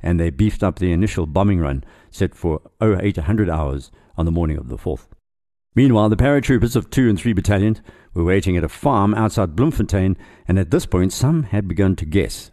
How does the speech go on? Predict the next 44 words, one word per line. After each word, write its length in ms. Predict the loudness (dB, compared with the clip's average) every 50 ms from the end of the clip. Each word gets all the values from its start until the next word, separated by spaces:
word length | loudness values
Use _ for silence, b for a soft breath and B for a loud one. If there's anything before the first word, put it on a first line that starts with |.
| -8
why 180 | -4 -4 -2 -2
they 100 | -2 -2
were 120 | -4 -4
there. 220 | -2 -2 -2 -2 -4 -10 _ _ _ _ _ _ _ _ _ _
Initially, 400 | 2 2 2 2 2 2 4 4
May 200 | 4 4 4 4
the 120 | 2 2 2
first 260 | 2 2 2 2 2
had 140 | 2 2 2
been 200 | 2 2 2 2
earmarked 400 | 2 4 4 4 2 2 0 0
as 200 | 0 0 0 -2
D-Day 560 | 0 0 2 2 4 4 4 4 4 2 0 B B B B B
because 320 | -6 0 0 0 0 2 0
that's 240 | -2 -2 -2 -2
the 100 | -6 -6
traditional 540 | -6 -6 -6 -4 -2 -2 -2 -2 -2 -4 -4
communist 480 | -4 -2 -2 0 0 0 0 -2 -4 -4
holiday, 400 | -4 0 0 0 0 0 -4 -6 b b b
Workers' 380 | -2 0 0 2 0 -2 -2 -2
Day. 180 | -2 -4 -4 -4 b b b b b b b b
The 140 | -6 -4 -4
S 140 | -4 -2 -4
A 80 | -4
D 160 | -2 0 -2
F 140 | -2 -2 -2
planners 400 | -2 0 2 2 2 2 0 0
believed 340 | -2 -2 0 0 0 0 0
that 140 | -2 -4 -4
swapo 440 | -2 0 0 0 2 0 0 -2 0
would 180 | 0 -2 -2
hold 260 | 0 0 0 0 0
a 60 | -2 -4
big 360 | -2 -2 0 0 0 0 0
military 400 | 0 2 2 0 0 -2 -4 -2
parade 640 | -2 0 0 0 2 2 2 2 0 0 -2 -2
at 160 | -6 -6 -4
Kasinga 440 | -4 -6 -2 -2 -2 0 0 0 -2 B B B B B
to 140 | -2 0 2
honor 240 | 2 2 2 4 4
the 140 | 2 2
day, 260 | 2 2 2 2 2 2
and 140 | 2 2
indeed, 500 | 2 2 2 2 2 2 2 0 -2 -4